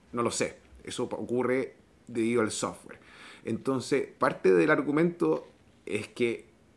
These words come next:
el, cuando Ripple vende a mercado,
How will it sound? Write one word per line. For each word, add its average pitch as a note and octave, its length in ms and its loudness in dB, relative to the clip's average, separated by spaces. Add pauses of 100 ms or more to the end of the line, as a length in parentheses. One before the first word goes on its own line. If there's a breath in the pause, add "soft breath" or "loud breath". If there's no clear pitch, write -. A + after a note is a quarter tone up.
(460)
el, G2 680 -4 (320 loud breath)
cuando G#2+ 280 0
Ripple E3+ 440 4
vende C#3 600 2
a - 220 -2 (140)
mercado, G#2+ 840 -2